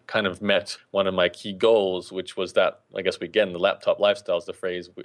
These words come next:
I use now as my sort of catchphrase. And that, that was the first time I really tasted it because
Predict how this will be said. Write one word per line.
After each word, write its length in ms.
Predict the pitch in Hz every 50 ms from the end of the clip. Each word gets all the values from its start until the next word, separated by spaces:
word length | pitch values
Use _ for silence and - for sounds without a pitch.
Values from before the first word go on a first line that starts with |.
| -
I 60 | 90
use 280 | 87 87 101 113 104 95
now 260 | 90 87 85 85 85
as 120 | 85 80 90
my 120 | 85 85
sort 180 | - - 85 85
of 60 | -
catchphrase. 600 | - 123 127 - - - 95 90 85 85 85 -
And 140 | 87 87 101
that, 140 | 107 -
that 100 | - 143
was 100 | 151 113
the 60 | 95 95
first 240 | - 110 95 -
time 100 | - 92
I 40 | 87
really 260 | 85 85 92 92 90
tasted 420 | 87 - 101 95 95 - - 98 85
it 140 | 85 80 -
because 560 | 85 82 - - 92 87 85 85 - -